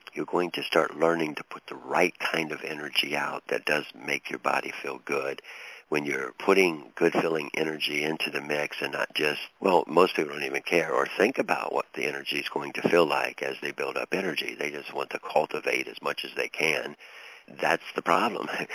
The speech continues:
If you cultivate a lot of energy or you have a system that does cultivate a lot of energy, it really can backfire on you very quickly as that energy gets really hot and destructive. You just want to get it out of your body because it's just causing you all sorts of problems.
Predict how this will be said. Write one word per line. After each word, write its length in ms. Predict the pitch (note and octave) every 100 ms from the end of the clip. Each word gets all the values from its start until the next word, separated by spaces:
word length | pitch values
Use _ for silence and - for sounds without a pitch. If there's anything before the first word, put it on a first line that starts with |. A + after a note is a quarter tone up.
| - -
If 180 | - E2+
you 100 | D#2+
cultivate 560 | F2 F2+ - E2+ D#2+
a 80 | D2+
lot 220 | D2+ D#2+
of 100 | D2+
energy 600 | - G2+ F#2 - D2+ D2 -
or 160 | D2+
you 160 | D2+ D2+
have 280 | - E2 F2
a 120 | F2+ -
system 320 | D#2+ - D2
that 180 | - -
does 240 | F2 B2 -
cultivate 540 | - - - C#2+ C#2+
a 40 | C#2
lot 220 | C2+ C#2
of 120 | D2
energy, 500 | C#2 C2 C2 D2 C#2 -
it 180 | E2 D#2
really 340 | D2 E2 E2+ D2+
can 180 | C#2
backfire 500 | C#2 D2 - D2 C2+
on 160 | C2+ C2
you 120 | -
very 240 | - - -
quickly 720 | - F2 - - C#2+ C2+ C2+
as 160 | C#2 -
that 160 | - C#2+
energy 320 | C#2+ C#2 C2+
gets 300 | C#2 - D2
really 200 | C#2+ B1+
hot 320 | - - C#2
and 80 | -
destructive. 680 | - - F2+ F2 - C#2+ C#2 - - -
You 160 | - F2+
just 260 | E2+ C#2 -
want 120 | C2
to 80 | C2
get 140 | C#2+
it 100 | B1
out 160 | - -
of 60 |
your 120 | -
body 440 | - - D2+ - -
because 400 | - - - - -
it's 160 | - - - - -
just 180 | C2+ - -
causing 480 | - D#2 D#2 C#2 C2+
you 160 | C#2
all 120 | C2 C2
sorts 260 | - -
of 80 | -
problems. 460 | - D#2+ D#2 -